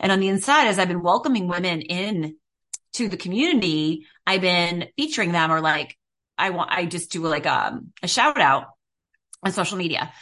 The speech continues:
And so I, I go to their Instagram to pull a photo of them, and there are no photos of them, like, at all, the doctor. So it's for female dentists, and I can't even find the doctor on their grid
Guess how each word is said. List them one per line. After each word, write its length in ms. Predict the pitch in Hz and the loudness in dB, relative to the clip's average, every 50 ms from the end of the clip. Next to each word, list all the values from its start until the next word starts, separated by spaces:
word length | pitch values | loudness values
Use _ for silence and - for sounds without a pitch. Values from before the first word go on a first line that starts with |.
| - - - - - _ - | -20 -20 -20 -20 -8 _ 2
And 180 | 214 220 226 | 2 4 2
so 220 | 233 - 214 185 175 | 2 2 4 6 6
I, 260 | 175 175 196 - 185 | 6 4 4 0 0
I 120 | - 147 180 | -2 -2 0
go 120 | 175 170 | 0 -2
to 60 | 165 | -2
their 160 | 160 165 160 - | -2 -4 -4 -4
Instagram 680 | - 285 320 - - - 170 165 160 156 156 156 160 | -4 -4 -4 -6 -8 -6 -4 -2 0 2 2 0 0
to 80 | - - | -4 -8
pull 180 | - - 180 | -8 -6 -6
a 40 | 160 | -6
photo 380 | 160 - 226 269 320 254 170 131 | -2 0 0 0 2 2 0 0
of 120 | 113 - | 0 -2
them, 320 | - - - 90 - 240 - - - | -2 -4 -4 -4 -6 -10 -6 -2 0
and 600 | - - 175 175 175 170 170 170 165 160 160 - | 2 2 4 4 4 4 2 2 0 -2 -4 -6
there 320 | - 170 170 185 180 180 - | -8 -4 -2 0 2 2 2
are 220 | - 180 175 180 | 2 0 0 0
no 640 | 175 170 170 170 170 170 170 170 170 170 170 160 156 - | 0 -2 0 0 0 0 0 -2 -2 -4 -4 -6 -8 -8
photos 360 | - - 226 208 285 214 - | -6 -4 -4 -2 -2 -4 -4
of 80 | 170 - | -4 -2
them, 260 | 165 147 139 147 139 - _ _ _ _ _ _ _ _ _ | -2 -2 -2 -2 -6 -10 _ _ _ _ _ _ _ _ _
like, 400 | 185 196 185 175 170 - - - _ _ _ _ - | 0 2 2 2 2 -2 -10 -18 _ _ _ _ 0
at 140 | 185 190 | 2 4
all, 340 | 208 262 311 214 151 - - _ _ | 4 4 4 2 0 -2 -10 _ _
the 80 | 185 | -6
doctor. 460 | 180 233 262 262 - 165 151 151 - _ _ _ _ _ _ _ _ _ _ _ _ _ _ | -4 -4 -4 -2 -4 -6 -8 -8 -10 _ _ _ _ _ _ _ _ _ _ _ _ _ _
So 100 | - 214 | -6 -6
it's 100 | 196 - | -4 -4
for 80 | 208 | -6
female 340 | 202 185 - 233 233 240 226 | -8 -4 0 4 4 4 4
dentists, 560 | 185 175 156 165 - - 269 262 - - - - - - | 4 4 2 2 0 0 -2 -2 -4 -6 -10 -10 -10 -8
and 280 | 180 180 180 180 175 | -4 -2 0 0 2
I 80 | 165 180 | 0 0
can't 240 | 180 - 214 196 196 | 0 -2 -4 -4 -2
even 140 | 190 185 180 | -4 -4 0
find 220 | - 185 185 175 | 0 0 0 0
the 40 | 160 | 0
doctor 320 | 170 175 170 170 - - | 0 0 0 -2 -4 -6
on 120 | - 156 156 | -6 -6 -6
their 100 | 151 - | -8 -8
grid 320 | - - - - - 180 | -8 -8 -10 -10 -12 -16